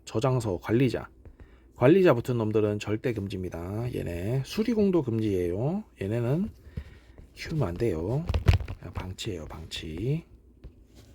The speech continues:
간호사 올려주고요. 그다음 수리공, 간호사.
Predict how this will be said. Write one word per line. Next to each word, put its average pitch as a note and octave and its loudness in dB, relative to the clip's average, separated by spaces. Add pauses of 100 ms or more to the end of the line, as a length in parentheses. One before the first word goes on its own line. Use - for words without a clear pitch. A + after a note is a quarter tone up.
(500)
간호사 A2 0
올려주고요. F#2+ -2 (2000)
그다음 F#2+ -8
수리공, E3+ -2
간호사. G2 -4